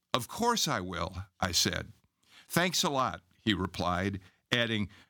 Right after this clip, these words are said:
"Now you take care of yourself up there at Harvard. Don't let them get at you, for God's sake. Don't let their hatred for Lyndon Johnson poison your feelings about me." I turned to go, but he called me back to say one more thing.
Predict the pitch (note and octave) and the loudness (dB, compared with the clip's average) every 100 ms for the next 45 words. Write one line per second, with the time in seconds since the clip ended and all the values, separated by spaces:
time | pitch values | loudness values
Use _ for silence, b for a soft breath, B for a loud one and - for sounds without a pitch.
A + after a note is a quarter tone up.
0 | B G#2+ C#3+ G3 G3+ - F#3+ G#3+ D#3 G#2+ | B 0 2 4 2 4 2 4 4 2
1 | F#2+ A2+ F#2 E2+ G#2+ - A2 G2+ F2+ C3 | 2 2 0 -2 -4 -2 0 0 0 2
2 | D3+ G#2+ D#2 - B B B B B D3+ | 0 0 -10 -14 B B B B B 0
3 | F3+ - E3+ F3 - D3 B2+ B2 B2+ A#2+ | 0 0 0 0 0 0 2 2 0 0
4 | G#2 F#2+ - F#2 F#2 F#2+ F2+ G2 G2 - | 0 0 0 0 0 0 2 2 2 0
5 | B2+ D#3+ - D3 C#3+ C#3+ A2+ F2 D3+ D#3+ | 0 0 0 -2 0 0 0 0 2 2
6 | D3+ A2+ G2+ F2+ - F#2+ F2+ A2 B2+ C3+ | 2 0 0 0 -2 0 2 2 2 2
7 | C3+ A#2 G#2+ G2+ G2 G#2 F#2 F2+ F2 - | 2 2 0 0 -2 2 4 2 0 -2
8 | A2 A#2+ A2 F2+ F2 F#2 - F#3 C3 F2+ | 0 2 2 2 2 2 2 2 2 0
9 | - - G1+ G1+ G1+ G1+ D#2 _ _ _ | -2 -4 -4 -4 -2 -2 -4 _ _ _
10 | _ _ B B B A#2 - D3+ D#3 C#3+ | _ _ B B B -2 0 0 2 0
11 | A2+ G2+ F#2 F2+ F2+ G2+ G#2+ G#2+ G#2+ A2+ | 0 0 0 0 2 2 2 0 0 0
12 | F2 F#2+ F#2+ - G2+ - G#2 G2+ G#2 A2 | 0 -2 -4 -4 0 2 2 0 -2 -2
13 | A#2 - A#2 G2 F2 | -4 -2 -2 -2 -4